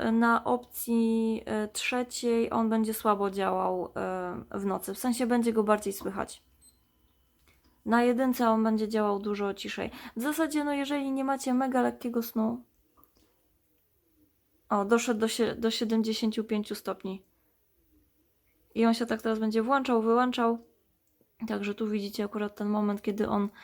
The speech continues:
dochodzi i się włącza i wyłącza. No wiecie, ja, y, poruszam tutaj rękoma i tak dalej, więc, y, to, to,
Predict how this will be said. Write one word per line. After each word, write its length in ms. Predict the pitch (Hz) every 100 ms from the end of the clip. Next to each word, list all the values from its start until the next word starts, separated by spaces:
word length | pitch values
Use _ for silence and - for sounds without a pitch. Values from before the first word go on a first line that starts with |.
| - - 214
dochodzi 540 | 220 247 220 226 214
i 60 | 208
się 160 | 220
włącza 400 | 214 214 214 214
i 100 | 202
wyłącza. 600 | 202 202 202 202 202 196 - - _ _ _ _ _ _ _ _ _ _ _ _ _ _ _ _ _ _ _ _ -
No 140 | 269
wiecie, 320 | 254 214 214
ja, 440 | 247 269 254 254 247 254 254 131 - - - - -
y, 40 |
poruszam 400 | 254 262 254 247
tutaj 260 | 247 240 240
rękoma 460 | 233 233 240 233 233
i 40 |
tak 200 | 233 220
dalej, 280 | 220 226 226
więc, 400 | 220 220 - -
y, 320 | 226 214 214 - _ -
to, 300 | 233 226 220
to, 640 | 226 220 220 214 214